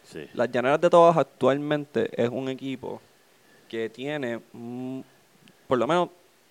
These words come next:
Speaker 2: las dos posiciones más importantes las tiene cubiertas, que es acomodadora y libero. Tienen de acomodadora a Gisien Gesualdo, que es una jugadora que está bien, en términos de tu-, titularidad, pues es su primer año en ese rol,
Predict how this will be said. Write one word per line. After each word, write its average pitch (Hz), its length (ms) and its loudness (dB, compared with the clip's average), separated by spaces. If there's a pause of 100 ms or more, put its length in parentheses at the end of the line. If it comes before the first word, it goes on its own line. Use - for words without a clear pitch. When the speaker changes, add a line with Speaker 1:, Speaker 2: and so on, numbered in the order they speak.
(420)
Speaker 2:
las 123 180 -2
dos 131 120 0
posiciones 156 400 -2
más 151 120 0
importantes 147 800 -2 (600)
las 117 100 -4
tiene 120 200 -2
cubiertas, 113 520 0
que - 60 -12
es 117 80 -2
acomodadora 120 500 2
y 120 40 0
libero. 107 360 -2 (540)
Tienen 113 220 -8
de 113 80 -6
acomodadora 113 760 2 (300)
a 110 260 0
Gisien 110 340 -8
Gesualdo, 143 540 0 (220)
que 113 400 -8 (480)
es 107 420 -4
una 113 180 -6
jugadora 117 360 0
que 117 140 -4
está 117 220 -10
bien, 151 200 -4
en 131 120 -10
términos 131 460 -8
de 135 480 0
tu-, 135 100 0 (220)
titularidad, 127 720 0
pues 123 180 0
es 120 120 -6
su 139 100 -8
primer 127 240 -4
año 127 400 -4
en 117 120 -8
ese 123 220 -2
rol, 143 320 2